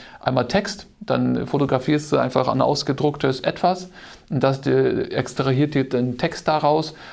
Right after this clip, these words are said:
und dann hast du noch, äh, die Möglichkeit Tabelle und dann ent-, erkennt er entsprechend eine Tabelle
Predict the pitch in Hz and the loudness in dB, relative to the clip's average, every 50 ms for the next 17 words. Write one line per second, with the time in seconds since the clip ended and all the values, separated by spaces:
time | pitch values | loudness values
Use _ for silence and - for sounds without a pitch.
0 | - - - - 127 113 127 127 135 139 139 135 135 139 - - 127 131 131 123 | -20 -10 -4 -4 0 2 2 2 4 4 2 2 0 -2 -4 -2 -2 0 2 2
1 | 123 123 120 - - - 131 123 127 127 127 135 127 127 135 - - 135 127 127 | 2 2 0 -2 -2 -2 -2 0 2 2 2 2 0 -2 -4 -4 -2 -2 -2 -2
2 | 127 - - 120 107 131 151 165 170 160 160 - 135 123 120 139 127 127 135 - | -2 -2 -2 0 0 2 2 2 2 2 0 -2 -4 -4 -2 -2 -2 -2 -4 -6
3 | 135 127 123 - - 117 - 135 127 127 113 113 110 - - 131 123 - 123 120 | -6 -8 -8 -6 -8 -6 -4 -4 -2 -2 -4 -4 -6 -6 -6 -4 -4 -2 -4 -4
4 | 117 - 120 113 120 120 113 110 | -2 -2 -2 0 0 0 0 -2